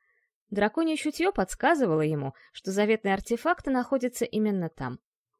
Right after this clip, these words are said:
В конце длинного тоннеля за плотной завесой из многолетней паутины обнаружилось просторное помещение со скруглёнными углами. Прямо на грубо обработанном каменном полу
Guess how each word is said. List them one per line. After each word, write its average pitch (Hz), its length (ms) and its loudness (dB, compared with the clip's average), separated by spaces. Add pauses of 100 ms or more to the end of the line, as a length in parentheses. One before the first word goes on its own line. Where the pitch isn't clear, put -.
(320)
В - 100 -20
конце 254 340 2
длинного 220 360 2
тоннеля 208 440 0
за 170 160 -2
плотной 220 380 2
завесой 165 540 2
из 175 120 -2
многолетней 160 640 0
паутины 196 540 -2
обнаружилось 226 800 0
просторное 156 580 -4
помещение 220 580 -2
со 208 140 -4
скруглёнными 175 680 0
углами. 143 500 -6 (480)
Прямо 320 300 2
на 254 120 4
грубо 262 320 2
обработанном 185 640 0
каменном 160 440 -2
полу 208 340 -2